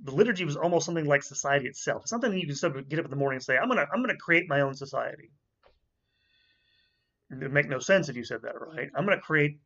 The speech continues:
a new United States of Amer-, America tomorrow." You can get up in the morning and, and create self-consciously a new constitution if you want. You can create a new government. And, um,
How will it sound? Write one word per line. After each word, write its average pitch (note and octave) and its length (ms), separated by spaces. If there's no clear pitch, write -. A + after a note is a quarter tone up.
a A#2 140
new C#3+ 160
United C#3+ 360
States C3+ 240
of B2+ 60
Amer-, A#2+ 340
America A#2 380
tomorrow." A#2 460
You A3+ 100
can E4+ 100
get B3 120
up A3 80
in G3 60
the F3 60
morning D3 420
and, C3 260
and C3 140
create D3 460
self-consciously C3 680
a A#2 40
new A2+ 100
constitution E3+ 600
if - 100
you - 80
want. - 260
You B2+ 80
can A#2+ 140
create B2+ 160
a B2 40
new A#2 120
government. F#3+ 460
And, D3 340
um, B2+ 420